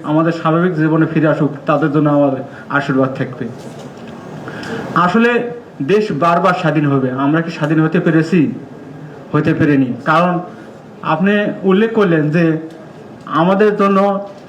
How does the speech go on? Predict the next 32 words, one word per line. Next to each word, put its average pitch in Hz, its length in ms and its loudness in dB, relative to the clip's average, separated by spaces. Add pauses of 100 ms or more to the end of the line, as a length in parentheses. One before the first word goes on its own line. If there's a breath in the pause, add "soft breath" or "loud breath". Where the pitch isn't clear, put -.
(220)
হোটেল 185 280 4
রেস্টুরেন্টের 202 500 2
বাইরে 160 420 2 (180)
কলসি 165 300 0
রাখা 147 280 0
হয়। 127 200 -2 (540 loud breath)
আমাদের 175 680 2
যোগ্যতা 180 440 2
আছে, 170 260 0
সম্মান 170 500 2
আছে, 170 260 2
আমরা 160 540 0 (340 loud breath)
মানুষ 180 440 2
হিসেবে 190 480 0 (380 loud breath)
পূর্ণাঙ্গ 208 320 4
একজন 170 260 2
মানুষ। 156 340 4 (180)
আমাদের 180 520 0 (440 loud breath)
অনেক 240 220 2
শিক্ষিত 226 360 0
ছেলে 208 260 4
মেয়ে 185 200 4
আছে, 175 280 2 (440 loud breath)
অনেক 208 380 2 (840)
কালো 185 280 2
চামড়ার 190 300 2
মানুষ 185 260 0
আছে, 202 320 0 (120)
সাদা 165 240 2
চামড়ার 180 260 2
মানুষ 180 280 2
আছে, 202 380 2